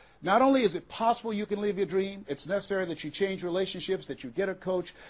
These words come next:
that you meet with other like-minded people that will hold you accountable, that you write your goals down, that you have seven steps that you do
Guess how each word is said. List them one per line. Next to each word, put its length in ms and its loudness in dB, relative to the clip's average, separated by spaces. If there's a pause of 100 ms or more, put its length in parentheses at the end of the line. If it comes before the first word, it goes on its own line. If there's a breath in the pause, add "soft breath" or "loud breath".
that 160 -6
you 60 -2
meet 220 -2
with 180 -2
other 200 0
like-minded 640 -2
people 260 -8
that 160 -4
will 140 -6
hold 260 0
you 100 0
accountable, 460 -2
that 180 -6
you 60 -6
write 260 0
your 80 -6
goals 280 -2
down, 240 0 (180 loud breath)
that 140 -10
you 80 0
have 120 -4
seven 320 -2
steps 300 -2
that 160 -6
you 80 -4
do 240 0